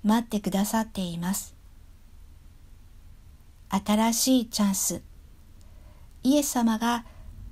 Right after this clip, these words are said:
力を与え、懸命に助け、支えてくださると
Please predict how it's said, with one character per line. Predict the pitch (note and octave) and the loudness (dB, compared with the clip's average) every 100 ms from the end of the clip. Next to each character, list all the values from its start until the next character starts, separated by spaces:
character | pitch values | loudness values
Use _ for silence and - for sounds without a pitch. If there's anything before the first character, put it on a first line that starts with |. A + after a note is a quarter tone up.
| - - - | -18 -18 -12
力 | - - B3+ C4 C4+ A#3 | -4 -2 2 4 4 2
を | - - | 0 -4
与 | F#3+ - G#3+ A3 | -4 0 0 0
え、 | G#3+ | -2
懸 | - B3 C4 | -2 2 6
命 | B3+ C#4 C4+ | 6 4 4
に | B3+ C4 C4 - - - - - - | 6 4 2 -4 -16 -18 -20 -10 -2
助 | G#3 - - A#3 A#3 | 0 0 0 -2 -4
け、 | - - - - | -10 -20 -18 -12
支 | - G#3+ - | -4 -2 0
え | B3 C4 | 0 0
て | C4 | -2
く | C4 | -4
だ | C4 C4+ | -2 -2
さ | C4 C4+ | -2 -2
る | C4 | -2
と | C4 C4 C4 | -2 -4 -4